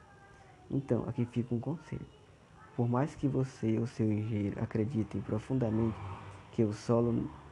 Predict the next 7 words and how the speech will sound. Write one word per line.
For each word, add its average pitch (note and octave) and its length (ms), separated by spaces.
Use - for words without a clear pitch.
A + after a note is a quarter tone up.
da A2+ 100
região A2+ 520
seja A2 260
resistente A#2 840
e A#2+ 120
estável, G#2+ 560
é G#2+ 260